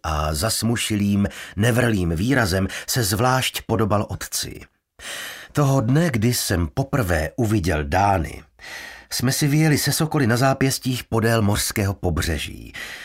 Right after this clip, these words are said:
Byl tam můj otec, otcův bratr, můj bratr,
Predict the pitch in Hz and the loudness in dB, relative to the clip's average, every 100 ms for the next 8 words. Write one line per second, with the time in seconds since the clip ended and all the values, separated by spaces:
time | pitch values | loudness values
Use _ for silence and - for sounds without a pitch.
0 | - 120 110 82 82 80 78 76 139 - | -4 -2 0 0 0 -2 -6 -4 -4 -2
1 | 160 - - - - - 78 78 117 - | -2 -2 -4 -6 -6 -6 -8 -4 -4 -2
2 | 139 127 - - 85 95 98 110 110 131 | -4 -4 -6 -4 0 0 2 0 0 -4